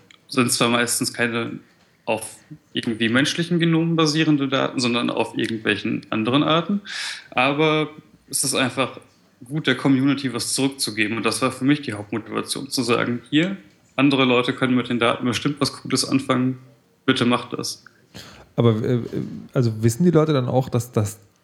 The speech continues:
Speaker 2: quasi dein Genom ist? Also ist das, oder ist das für die einfach nur das Genom eines Menschen? Also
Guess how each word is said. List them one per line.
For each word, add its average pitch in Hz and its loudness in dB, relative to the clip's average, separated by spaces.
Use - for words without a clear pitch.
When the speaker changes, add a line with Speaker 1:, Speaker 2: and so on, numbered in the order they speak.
Speaker 2:
quasi 107 2
dein 98 -2
Genom 165 0
ist? 190 -2
Also 107 0
ist 113 0
das, - -4
oder 123 4
ist 113 2
das 110 0
für - 0
die 123 4
einfach 113 2
nur 110 4
das 110 -2
Genom 120 4
eines 113 -4
Menschen? 104 -4
Also 98 -4